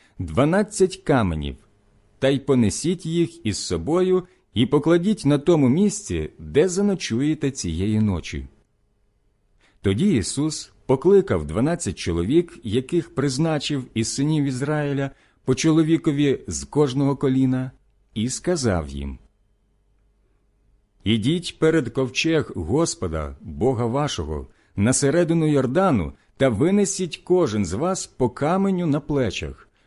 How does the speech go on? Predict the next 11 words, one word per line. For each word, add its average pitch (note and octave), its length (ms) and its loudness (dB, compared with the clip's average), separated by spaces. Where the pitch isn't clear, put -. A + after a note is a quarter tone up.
по C3 120 4
числу C3+ 460 0
колін F3 540 2
синів B2 480 0
Ізраїля, F#2+ 720 -4
щоб - 360 -2
то F#3+ 280 4
було C3 360 4
між B2+ 260 0
вами E3+ 520 -4
знак, B2+ 540 -2